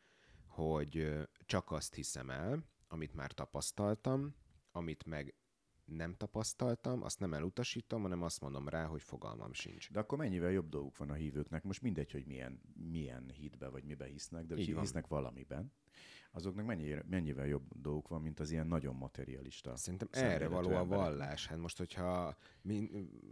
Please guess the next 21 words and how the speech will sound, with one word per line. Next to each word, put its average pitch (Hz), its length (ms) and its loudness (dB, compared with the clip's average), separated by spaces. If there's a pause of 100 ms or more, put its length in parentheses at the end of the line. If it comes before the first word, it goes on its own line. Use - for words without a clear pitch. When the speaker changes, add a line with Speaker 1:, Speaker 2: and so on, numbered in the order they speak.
(140)
Speaker 1:
káosz 110 400 4
Speaker 2:
Akármilyen, 90 380 6
bármilyen 87 460 6
vallás, 82 400 -2
vagy 113 140 -2
ez 110 100 2
lehet 117 200 6
Speaker 1:
Ez 101 60 2
az 104 80 4
Speaker 2:
akár 107 220 6
az 107 80 6
Speaker 1:
egyik. 107 100 4
Speaker 2:
ilyen 107 140 4
misztikumba 95 500 2
való 80 200 4
hit 76 220 -4
is, 76 140 -8
tehát - 200 -6
bármi. 76 380 -2 (500)
Az - 280 -10
sokkal 73 520 -2